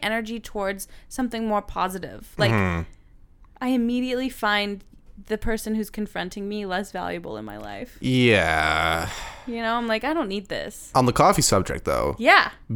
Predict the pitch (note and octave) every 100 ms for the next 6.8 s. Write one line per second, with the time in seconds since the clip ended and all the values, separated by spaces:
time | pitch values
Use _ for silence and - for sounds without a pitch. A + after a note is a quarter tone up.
0 | G#2 C3 B2 - C3+ - G#2+ F#2+ F2 E2
1 | - C#2 C2 - - C#4 D4 G3+ - -
2 | B2 C#3+ D3+ F3 F3+ - - B2 A2+ G2
3 | G2 A2 F#3+ - - - - - - B2
4 | A2 G#2+ G#2+ - - G#2+ G2 F2 - -
5 | - - F#2 F#2+ G2+ A2+ B2 A#2+ G2+ G#2
6 | G#2+ - A#2 C3 F2 F2 F2 F2